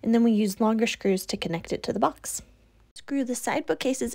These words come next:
into the lumber supports, screw the middle bookcases into the bookcase next to it. We did two screws under the top and middle shelf and one in the base to secure them. Cut two pieces of two-by-eight inch boards to the length of the room. Screw the top support piece into the studs in the back wall. Use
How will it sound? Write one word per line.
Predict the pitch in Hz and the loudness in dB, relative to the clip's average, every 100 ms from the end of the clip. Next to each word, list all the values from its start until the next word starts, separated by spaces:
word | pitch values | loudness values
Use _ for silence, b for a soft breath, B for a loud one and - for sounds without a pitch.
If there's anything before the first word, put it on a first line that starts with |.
| - | -4
into | 269 302 | -4 -2
the | 294 | 2
lumber | 240 226 | 4 4
supports, | 233 - - 196 - | 0 -2 2 2 2
screw | - - 226 | -6 -2 0
the | 202 | 2
middle | 190 220 392 | 2 4 4
bookcases | 427 311 262 240 240 247 233 | 4 4 4 4 6 2 4
into | 220 214 | -2 -2
the | 196 | -2
bookcase | 196 202 190 202 | -2 -2 -4 -2
next | 190 196 - | -4 -4 -4
to | 226 | 0
it. | 240 | 0
We | 226 | 0
did | 214 208 | 2 0
two | - 285 359 | 0 0 0
screws | - 233 247 | 0 2 2
under | - 208 190 | 0 0 0
the | |
top | 190 233 269 262 | 2 2 2 0
and | 226 | 0
middle | 226 240 | 2 0
shelf | - 196 208 B B B 294 | 2 2 2 B B B -2
and | 233 233 | 2 4
one | 277 302 | 4 2
in | 277 262 | 2 2
the | |
base | 220 208 202 | 4 2 2
to | 220 | -2
secure | - 202 - 190 | -2 -4 -2 0
them. | 196 233 269 B - | 2 2 0 B -16
Cut | 269 - - | -12 -12 -6
two | 392 | -6
pieces | - 359 320 277 | -4 -4 -4 -6
of | 202 - | -8 -8
two-by-eight | - 302 311 285 247 - | -6 -2 2 2 2 0
inch | 240 - | -2 -2
boards | 220 208 202 - | -2 -2 -2 -4
to | |
the | 185 | -2
length | 196 226 - | 0 -2 -2
of | 220 | -2
the | 208 | 0
room. | 196 165 196 B B _ | 0 -2 -6 B B _
Screw | - 240 | -6 -2
the | 208 | -2
top | 202 - - | -2 -4 -4
support | - - 285 - | -8 -4 -4 -2
piece | 220 247 | -6 -6
into | - 269 339 | -4 -4 -4
the | |
studs | 294 - - 202 | -6 -6 -6 -4
in | 226 233 | -2 -2
the | |
back | 226 202 - | -4 -6 0
wall. | - - - B B B | 0 0 -8 B B B
Use | - 233 | -2 -2